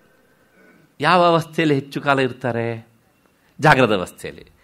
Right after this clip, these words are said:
ಮತ್ತೆ ನೆಕ್ಸ್ಟ್ ಇರುವಂತಹದ್ದು ಸ್ವಪ್ನಾವಸ್ಥೆ. ಈ ಎರಡು ಅವಸ್ಥೆಗಳಲ್ಲೂ ಸಹ ಬುದ್ಧಿ ಏನು ಮಾಡ್ತಾ ಇರುತ್ತೆ ಕೇಳಿದ್ರೆ ತಾನೇ ಆತ್ಮ ಅನ್ನೋಷ್ಟರ ಮಟ್ಟಿಗೆ ಕೆಲಸ ಮಾಡ್ತಾ ಇರುತ್ತೆ. ಅಂದ್ರೆ ಜಾಗ್ರತ್, ಸ್ವಪ್ನ,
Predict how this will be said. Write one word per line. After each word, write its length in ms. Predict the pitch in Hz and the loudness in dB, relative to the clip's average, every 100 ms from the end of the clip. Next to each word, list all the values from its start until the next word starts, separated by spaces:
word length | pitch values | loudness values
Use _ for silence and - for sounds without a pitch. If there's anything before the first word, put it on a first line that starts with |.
| _ _ _ _ _ | _ _ _ _ _
ಮತ್ತೆ 580 | 196 202 214 208 196 - 151 | -6 0 4 4 4 -2 0
ನೆಕ್ಸ್ಟ್ 240 | 220 - | 2 2
ಇರುವಂತಹದ್ದು 1000 | 226 208 190 180 175 165 175 240 285 - | 0 2 2 4 4 4 0 -2 -6 -4
ಸ್ವಪ್ನಾವಸ್ಥೆ. 800 | 196 190 190 156 113 - - - _ _ _ _ 165 | -4 2 4 4 2 -4 -16 -18 _ _ _ _ -8
ಈ 220 | 208 208 | -4 4
ಎರಡು 300 | 180 214 269 | 6 8 10
ಅವಸ್ಥೆಗಳಲ್ಲೂ 880 | 247 247 240 - 240 233 233 226 214 | 10 10 6 6 8 10 8 6 4
ಸಹ 240 | - 165 113 139 170 175 - _ _ | 4 2 6 6 4 2 -10 _ _
ಬುದ್ಧಿ 300 | 156 156 185 | -8 -2 2
ಏನು 140 | 185 | 4
ಮಾಡ್ತಾ 300 | 180 175 156 | 4 2 4
ಇರುತ್ತೆ 260 | 170 156 156 | 4 2 -2
ಕೇಳಿದ್ರೆ 480 | 147 175 185 - _ | -2 -2 -2 -8 _
ತಾನೇ 460 | 113 127 143 160 175 | 2 2 2 0 2
ಆತ್ಮ 560 | 151 151 - 147 139 | 4 2 0 -6 -4
ಅನ್ನೋಷ್ಟರ 380 | 135 131 127 131 | -2 -4 -8 -8
ಮಟ್ಟಿಗೆ 280 | 123 120 170 | -8 -10 -10
ಕೆಲಸ 240 | 104 95 | -10 -8
ಮಾಡ್ತಾ 320 | 98 90 - 80 87 139 | -10 -10 -10 -14 -12 -16
ಇರುತ್ತೆ. 360 | - _ _ _ _ _ _ _ _ _ | -20 _ _ _ _ _ _ _ _ _
ಅಂದ್ರೆ 520 | 127 180 214 - - - _ - | 2 4 4 -2 -20 -20 _ -20
ಜಾಗ್ರತ್, 720 | 104 139 175 170 226 226 - _ - | 0 4 4 4 0 0 -16 _ -6
ಸ್ವಪ್ನ, 420 | - 185 - | 0 0 0